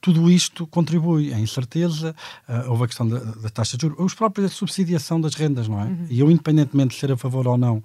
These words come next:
Speaker 1: da subsidiação das rendas, o que é certo é que nos últimos dez anos, eh, a subsidiação das rendas caiu de forma dramática. Os pacotes que existem para tornar as casas mais, eh, eh, eh, com,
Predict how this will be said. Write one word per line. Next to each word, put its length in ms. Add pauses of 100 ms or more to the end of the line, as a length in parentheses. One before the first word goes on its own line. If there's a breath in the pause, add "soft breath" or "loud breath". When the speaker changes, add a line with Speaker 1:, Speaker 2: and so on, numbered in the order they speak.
(280 loud breath)
Speaker 1:
da 120
subsidiação 580
das 140
rendas, 340
o 40
que 100
é 40
certo 440 (280 loud breath)
é 140
que 360
nos 160
últimos 280
dez 240
anos, 300 (320 loud breath)
eh, 240
a 20
subsidiação 640
das 140
rendas 320
caiu 420
de 140
forma 320
dramática. 500
Os 80
pacotes 420
que 120
existem 360
para 140
tornar 320
as 80
casas 320
mais, 380 (420 loud breath)
eh, 60
eh, 760
eh, 80
com, 180